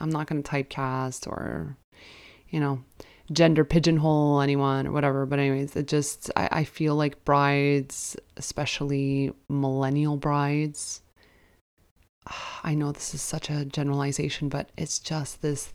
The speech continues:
thing where we Pinterest and Instagram our lives away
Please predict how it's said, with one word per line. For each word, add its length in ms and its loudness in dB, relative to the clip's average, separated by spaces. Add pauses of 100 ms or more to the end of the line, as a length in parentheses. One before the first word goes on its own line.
(100)
thing 340 2
where 140 -4
we 460 -4 (720)
Pinterest 580 2
and 200 -2
Instagram 580 0
our 140 -2
lives 340 -4
away 540 -2